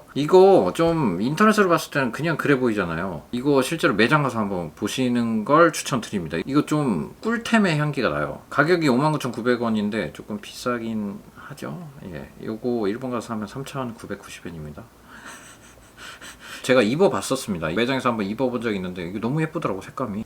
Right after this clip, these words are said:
그래서 이 오라리 데님을 찾다 찾다가 못 찾아서 구매를 못 한다 싶으면은, 예, 저는 와이드 핏 진을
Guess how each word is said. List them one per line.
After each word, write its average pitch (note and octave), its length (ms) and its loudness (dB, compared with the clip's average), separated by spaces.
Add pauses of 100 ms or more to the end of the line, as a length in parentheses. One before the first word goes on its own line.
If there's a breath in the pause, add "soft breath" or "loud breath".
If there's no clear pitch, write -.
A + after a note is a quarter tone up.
그래서 A2 420 -6 (200)
이 B2+ 140 0
오라리 D3+ 640 6
데님을 C3+ 560 0
찾다 - 320 2
찾다가 D3+ 400 2
못 F#3+ 200 0
찾아서 B2+ 540 4
구매를 C3 280 0
못 G2+ 240 -2
한다 B2+ 260 4
싶으면은, G#2+ 580 -4 (120)
예, E2+ 100 -8
저는 E2+ 380 -8 (220)
와이드 G2 340 0
핏 - 180 -16 (160)
진을 D#2 380 -8